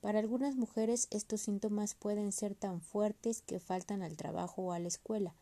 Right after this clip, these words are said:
pero otras mujeres no sienten molestias, porque sus síntomas son más leves. En promedio, las mujeres de entre veinte y treinta años son las que tienen síntomas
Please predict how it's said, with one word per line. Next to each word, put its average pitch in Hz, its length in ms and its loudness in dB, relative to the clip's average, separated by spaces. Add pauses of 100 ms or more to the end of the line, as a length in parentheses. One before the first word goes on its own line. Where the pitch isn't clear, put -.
(440)
pero 196 260 4
otras 247 300 4
mujeres 208 540 2
no 202 120 2
sienten 202 560 0
molestias, 165 880 -6 (1160)
porque 190 300 0
sus 202 160 0
síntomas 233 500 4
son 202 240 0
más 196 180 0
leves. 180 520 -2 (420)
En 202 140 2
promedio, 233 480 6
las 226 200 4
mujeres 214 460 2
de 185 80 0
entre 175 260 0
veinte 208 400 2
y 208 100 4
treinta 202 500 0
años 185 440 -2
son 214 280 0
las 214 160 0
que 185 120 0
tienen 202 400 0
síntomas 180 680 -2